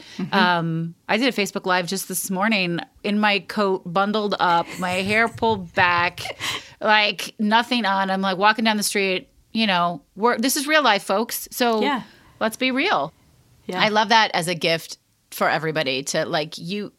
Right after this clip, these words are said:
Speaker 2: one, one of the things <laughs> that I tell all of my clients, and I did even when I was in the events industry, is I only have one rule for you to follow.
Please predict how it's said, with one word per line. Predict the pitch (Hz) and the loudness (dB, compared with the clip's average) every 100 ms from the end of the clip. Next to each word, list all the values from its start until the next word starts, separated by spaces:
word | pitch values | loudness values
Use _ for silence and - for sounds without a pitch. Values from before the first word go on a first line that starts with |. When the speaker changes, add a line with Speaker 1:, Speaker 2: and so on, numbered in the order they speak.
| _ | _
Speaker 2:
one, | 202 247 247 | 0 0 0
one | 220 247 269 | 0 2 2
of | |
the | 226 | 0
things | 233 220 202 | 0 0 0
<laughs> | |
that | 202 | 0
I | 202 | -2
tell | 165 208 175 | 0 2 2
all | - 170 | 2 0
of | 185 | 0
my | 175 | -2
clients, | 170 175 165 | 0 0 2
and | 202 | 0
I | 214 | 2
did | 196 262 | 2 0
even | 240 247 240 | 0 0 2
when | 208 | 2
I | 196 | 2
was | 180 170 - | 0 -4 -6
in | 180 | -4
the | 165 160 - | -2 -2 -4
events | 151 170 220 | -2 -2 -2
industry, | 185 160 - 156 147 - - - | -2 -4 -2 -4 -6 -12 -18 -4
is | 190 | 2
I | 208 240 | 4 4
only | 285 262 | 2 2
have | 226 180 | 0 -2
one | 175 175 | -4 -4
rule | 160 160 - 190 _ _ | -4 -6 -8 -14 _ _
for | - 185 | -2 0
you | 175 | 2
to | 156 | 2
follow. | 156 143 120 50 165 | 2 0 0 -4 -6